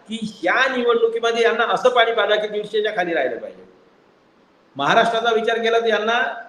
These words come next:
बिलकुल कुठल्याही परिस्थितीमध्ये एक डझनच्या वरती जाऊ देऊ नका.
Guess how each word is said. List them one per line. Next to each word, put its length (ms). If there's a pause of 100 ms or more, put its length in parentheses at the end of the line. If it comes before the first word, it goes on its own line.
(200)
बिलकुल 360
कुठल्याही 420
परिस्थितीमध्ये 680
एक 320
डझनच्या 380
वरती 300
जाऊ 300
देऊ 160
नका. 360